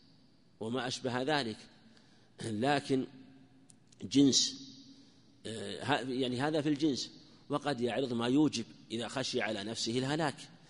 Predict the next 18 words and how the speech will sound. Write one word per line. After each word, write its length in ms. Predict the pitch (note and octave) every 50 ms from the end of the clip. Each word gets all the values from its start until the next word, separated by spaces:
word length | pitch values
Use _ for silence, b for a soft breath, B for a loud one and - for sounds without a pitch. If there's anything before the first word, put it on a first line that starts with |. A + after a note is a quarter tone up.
| B B B B B -
فإنه 380 | G#2+ A2 A#2+ B2 A#2+ A#2 B2+
يجب، 260 | D3 D#3+ A#2 A2 G#2+ F2+ G#2 A2+
بل 180 | C3 C3+ C3
يجب 340 | B2+ C3 C#3+ C3+ B2+ D3+ D3 - - - B B B B B B B B - -
ذلك 500 | G#2+ A2+ A#2 A#2+ B2+ C3+ D3 D3+ C3+ - C#3 C3+ - - - - -
إذا 240 | G#2+ A2 A2+ A2 A2+
كان 340 | - B2+ B2 C3 B2+ A#2+ A2+
فيه 160 | A#2+ A#2 A2+
استنقاذا 580 | G#2+ - - A#2 A2 G2+ A#2+ B2+ B2+ A#2 A#2
لنفسه، 600 | A2+ A2 A2 A2+ B2+ B2+ - - C3+ C3 C#3+ D#3 C#3+ - -
إذا 120 | G#2 G#2+ G#2
كان 280 | - B2 A#2+ A#2+ A#2
فيه 100 | A2 A#2+
استنقاذ 440 | G#2+ - - A#2 A2 - B2 B2 A#2
لنفسه 440 | A#2+ A#2+ C3 C#3+ C3+ D3 D#3 E3 D#3 B B B B B B
ولو 200 | A2+ B2 B2+ B2
كان 280 | - D3 C#3+ D#3 D#3+
ميتا، 280 | F3 F#3 D#3+ A2+ - F2+